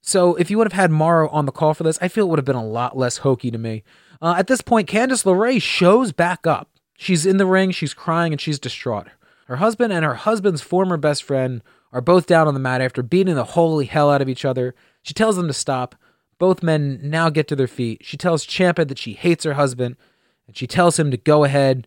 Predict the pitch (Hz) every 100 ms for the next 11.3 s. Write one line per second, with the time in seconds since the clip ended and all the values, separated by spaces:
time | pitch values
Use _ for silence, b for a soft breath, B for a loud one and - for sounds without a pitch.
0 | _ 113 104 156 - 131 117 117 107 95
1 | 104 _ _ _ _ _ _ _ _ 151
2 | 151 233 - 226 196 - _ _ _ _
3 | _ - 185 202 175 - 170 180 165 175
4 | 170 - 147 139 151 143 151 147 127 113
5 | 82 92 _ _ _ _ _ _ _ -
6 | 175 160 - 160 156 156 - 170 156 156
7 | 143 - 143 139 131 - 147 160 147 156
8 | 143 135 147 135 - _ _ 190 214 269
9 | 269 254 220 214 196 202 135 156 170 160
10 | - 160 165 170 160 180 196 202 185 127
11 | 95 -